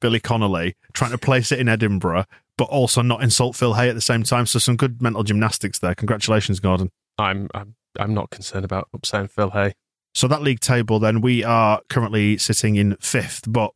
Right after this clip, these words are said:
Speaker 1: that's by virtue of the fact that Man City have played more games than us.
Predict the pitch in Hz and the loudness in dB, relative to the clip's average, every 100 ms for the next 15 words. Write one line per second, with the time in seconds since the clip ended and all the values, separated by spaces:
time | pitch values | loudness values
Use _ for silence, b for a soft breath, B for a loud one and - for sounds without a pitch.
0 | - 117 107 - 107 101 104 101 - 95 | -10 -4 -2 0 0 2 2 0 0 0
1 | 92 - 85 - 101 107 98 - 104 - | -2 -4 -8 -6 -4 0 0 2 0 0
2 | 90 - 98 95 98 95 - 98 98 92 | -2 0 0 2 2 2 2 0 2 2
3 | 92 92 | 2 0